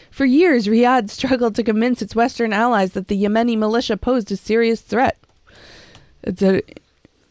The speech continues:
"Informed Americans finally seem to understand that the macabre slogan of Yemen's Houthi militia group,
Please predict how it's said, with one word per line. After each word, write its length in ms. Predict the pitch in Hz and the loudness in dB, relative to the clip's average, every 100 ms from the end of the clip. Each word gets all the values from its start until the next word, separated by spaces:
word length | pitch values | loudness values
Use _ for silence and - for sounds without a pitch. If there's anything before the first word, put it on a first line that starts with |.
| _ | _
"Informed 480 | 247 247 320 392 339 | -2 0 2 2 2
Americans 480 | 240 285 294 214 - | 2 2 0 -2 0
finally 320 | 294 359 285 | 0 2 0
seem 240 | - 311 | 0 0
to 120 | 302 | 0
understand 520 | - 254 247 - 330 208 | 0 -2 -2 0 0 0
that 80 | |
the 80 | 190 | -2
macabre 480 | 220 220 - 302 302 | -4 -4 0 2 0
slogan 460 | - 269 302 220 196 | -2 -2 0 0 -2
of 120 | 190 | -2
Yemen's 520 | 214 220 240 233 226 | 0 0 0 -2 -4
Houthi 400 | 247 285 269 233 | -2 -2 0 -2
militia 400 | 220 208 247 226 | 0 -2 -2 -4
group, 260 | 190 180 | -2 -2